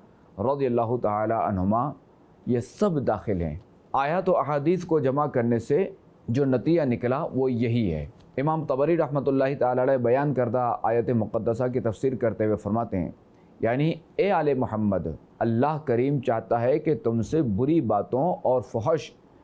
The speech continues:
یعنی گندی چیزیں دور رکھے اور تمہیں گناہوں کے میل کچیل سے پاک و صاف کر دے۔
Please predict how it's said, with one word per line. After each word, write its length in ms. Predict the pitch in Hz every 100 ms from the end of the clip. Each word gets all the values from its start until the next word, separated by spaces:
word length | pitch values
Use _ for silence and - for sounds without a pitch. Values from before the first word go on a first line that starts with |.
| -
یعنی 380 | 117 143 135 113
گندی 420 | 127 139 156 196
چیزیں 540 | - 120 101 123 190 - - - - - - -
دور 340 | 123 151 220
رکھے 460 | 139 110 - 95 73 - - -
اور 200 | - 165
تمہیں 340 | 180 151 135 160
گناہوں 420 | 127 127 131 175
کے 140 | 170
میل 400 | 135 113 135 180 175
کچیل 360 | 120 123 117
سے 200 | 110 160
پاک 460 | 160 - 104 107 -
و 160 | 139 139
صاف 560 | - 110 113 113 -
کر 180 | 104 95
دے۔ 300 | 78 104 92